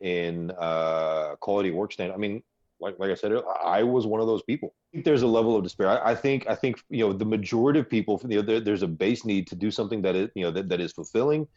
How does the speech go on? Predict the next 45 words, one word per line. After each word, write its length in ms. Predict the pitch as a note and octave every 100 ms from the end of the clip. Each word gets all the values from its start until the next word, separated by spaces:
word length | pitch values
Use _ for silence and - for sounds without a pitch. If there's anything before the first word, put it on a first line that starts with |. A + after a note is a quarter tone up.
| _ _ -
Like, 320 | A2 A2 -
people, 420 | D3 D3 D3+ C#3
y-, 120 | B2+ D#3
yes, 300 | C3+ D3+ -
you're 80 |
gonna 140 | C#3 B2
have 160 | B2
outliers 560 | A2+ G#2+ G#2 G#2 G2+ F#2
and, 160 | F#2 G2
and, 280 | G2 F2+ G2+
and 160 | G#2 F#2
people 240 | A2 G2+
that, 200 | F#2+ F2+
that 160 | F#2 F#2
don't 160 | G2+
necessarily 540 | G2+ F2+ F#2+ F#2 F#2 F2 - - -
fall 200 | A2 G2+
into 140 | C3 A#2+
that. 220 | F2+ E2
But 100 | F#2
I 80 | F#2
think 340 | - B2+ F#2+
generally, 720 | F2+ F2+ G#2 G#2+ E2+ E2+ E3 E3 _ _ _ _ _ _ _
if 240 | A2+ G#2+ -
you 140 | G#2+
put, 300 | - B2+ G2 -
if 180 | G2+ F#2+
you 120 | F#2
put 240 | - - -
people 420 | A2+ - A2 F#2+
somewhere 580 | - G#2+ G#2+ G#2+ G#2 G#2
where, 360 | F#2 F#2 F2+
where 200 | F2+ F2+
they 440 | D#2+ F#2 F#2 F#2 F2+
are, 640 | E2 E2+ E2+ E2 E2+ E2+ -
where 260 | F2+ F2
they, 580 | D#2 F#2 F#2+ F#2+ F#2 F#2
you 100 | G2+
know, 140 | F2 D#2
they 140 | F2+
have, 280 | E2 G#2 G#2
they 80 | F2
have, 240 | G2+ A#2
they 100 | G#2
can, 220 | - G2+